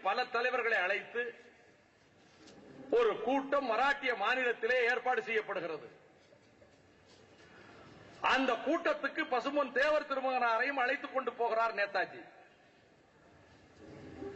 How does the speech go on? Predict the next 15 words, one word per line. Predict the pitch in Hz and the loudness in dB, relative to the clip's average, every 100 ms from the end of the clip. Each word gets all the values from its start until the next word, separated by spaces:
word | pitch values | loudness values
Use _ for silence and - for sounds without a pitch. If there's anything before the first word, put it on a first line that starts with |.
| 403 - - - - - - - - - - - - - - - | -14 -20 -16 -16 -16 -18 -18 -16 -16 -14 -14 -14 -14 -14 -8 0
அந்த | 123 139 123 | 0 2 -2
கூட்டத்தில் | - 165 160 156 147 139 117 - - - - - - - - | -2 -2 0 -2 0 0 -2 -6 -16 -20 -20 -20 -20 -20 -4
காந்தி | 131 151 165 147 139 | 0 0 2 0 0
உட்கார்ந்திருக்கிறார், | 131 - 135 131 120 127 139 165 | 0 0 -2 0 -2 0 -2 0
பண்டித | 127 123 120 117 | -2 0 0 2
ஜவஹர்லால் | 135 151 160 147 | 2 2 2 0
நேரு | 131 123 120 | 0 0 0
அவர்கள். | 110 110 - - | -2 -6 -10 -4
ஜவஹர்லால் | 120 160 165 170 160 151 | 0 0 0 2 2 0
நேரு | 143 160 180 165 | -2 -2 0 0
நேதாஜி | 147 156 160 147 | -2 0 -2 -2
மீது | 147 170 | -2 -2
மிக | 139 151 170 | -2 -4 -2
அன்பாக | 143 156 165 180 170 | -2 -2 -2 0 0
இருந்தவர். | 151 127 113 90 | -2 0 -4 -4